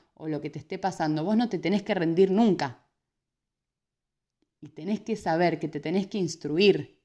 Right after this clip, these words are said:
No te va a venir de la nada, tenés que esforzarte. Tenemos que dar algo. Y hay gente que ya lo logró, entonces ese no parar es buscar la información que te va a ayudar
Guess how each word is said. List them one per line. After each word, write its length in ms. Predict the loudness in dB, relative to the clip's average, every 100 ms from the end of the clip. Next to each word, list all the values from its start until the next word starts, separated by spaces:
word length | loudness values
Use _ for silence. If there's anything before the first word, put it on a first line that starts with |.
| _
No 180 | -16 -10
te 120 | -2
va 140 | 2 4
a 40 |
venir 300 | 4 4 4
de 100 | 4
la 140 | 4 4
nada, 320 | 4 4 0
tenés 220 | -2 -4
que 100 | -4
esforzarte. 960 | -6 -8 -12 -6 -2 -2 -6 -16 -18 _ _ _ _ _ _
Tenemos 340 | -8 -4 -4
que 200 | -4 -4
dar 340 | 2 2 2 -2
algo. 520 | -2 0 -2 -6 -12 _ _ _ -10
Y 80 | -8
hay 80 |
gente 260 | -4 -2 -2
que 80 | -2
ya 140 | 0
lo 100 | 2
logró, 300 | 4 4 2
entonces 500 | 2 0 -2 -2 -4 -8
ese 240 | -6 -2
no 340 | 2 2 2
parar 560 | 2 2 4 2 -2 -10 _ _ _
es 140 | -12 -2
buscar 440 | -2 0 2 4
la 120 | 4
información 840 | 0 0 0 0 -2 -2 0 0 0
que 100 | -4
te 140 | -2
va 120 | 0 0
a 20 |
ayudar 720 | 0 0 4 4 2 -4 _